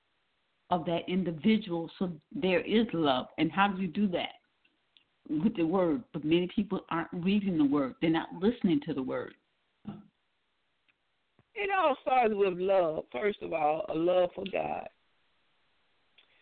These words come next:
Speaker 2: And you're right. Many people don't even pick up the word. Or maybe some go to church and they get,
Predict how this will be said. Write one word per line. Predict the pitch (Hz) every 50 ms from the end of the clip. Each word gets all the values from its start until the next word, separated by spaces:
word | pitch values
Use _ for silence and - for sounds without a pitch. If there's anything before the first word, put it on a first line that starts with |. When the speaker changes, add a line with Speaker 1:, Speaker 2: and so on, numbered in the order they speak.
| _ _ _ _
Speaker 2:
And | 170 175 175 190
you're | 202 247 269 220
right. | - - 175 165 160 156 151 - - - _ - -
Many | - 170 196 214 233 220 208
people | - - 226 208 208 -
don't | 208 185 180 180 180 180
even | 185 190 180 175 175
pick | - - 233 - - 185
up | 175 185 180
the | 165
word. | 180 170 165 165 160 165 - 165
Or | 160 156 160
maybe | 165 165 170 185 185 190 185 185 - 185
some | 185 180 185 185 180
go | 175 180 180
to | 175 180 202 - - -
church | 214 214 - - - - - - - _ _ _ _ _ _ _ _ _ _ _ -
and | 180 175 175
they | 175 175 175
get, | 175 175 190 202 190 190